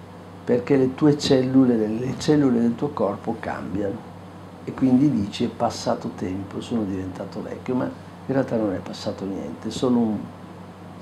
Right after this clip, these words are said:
una modifica di spazi. Ebbene,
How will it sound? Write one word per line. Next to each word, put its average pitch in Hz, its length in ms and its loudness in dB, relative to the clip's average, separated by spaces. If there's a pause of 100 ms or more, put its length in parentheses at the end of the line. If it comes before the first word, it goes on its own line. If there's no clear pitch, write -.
(520)
una 117 720 6
modifica 139 680 4
di 104 160 0
spazi. - 720 -4 (480)
Ebbene, 123 480 4